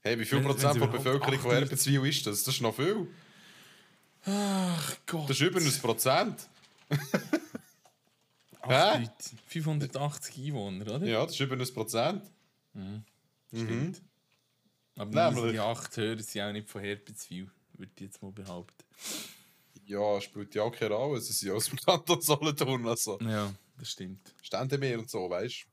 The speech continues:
Speaker 1: du? Wichtig.
Speaker 2: Mhm.
Speaker 1: Mhm.
Speaker 2: Richtig, alles wichtig. Jede Stimme zählt.
Speaker 1: Genau.
Speaker 2: Ja, nein, ähm,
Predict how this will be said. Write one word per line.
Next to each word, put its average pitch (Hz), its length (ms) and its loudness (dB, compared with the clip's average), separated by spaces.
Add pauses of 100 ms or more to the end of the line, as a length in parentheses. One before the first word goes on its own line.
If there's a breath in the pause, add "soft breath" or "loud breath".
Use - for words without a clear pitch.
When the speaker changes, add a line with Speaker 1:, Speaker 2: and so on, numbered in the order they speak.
(140)
Speaker 1:
du? - 40 -14
Wichtig. - 360 -10
Speaker 2:
Mhm. 143 320 -4 (400)
Speaker 1:
Mhm. 98 460 -8 (760)
Speaker 2:
Richtig, 113 480 -6
alles 120 320 0
wichtig. 101 440 -6
Jede 120 300 0
Stimme 113 320 -2
zählt. 95 340 -4 (680 loud breath)
Speaker 1:
Genau. 92 440 -2 (1000 soft breath)
Speaker 2:
Ja, 110 260 0
nein, 135 300 2
ähm, 113 320 0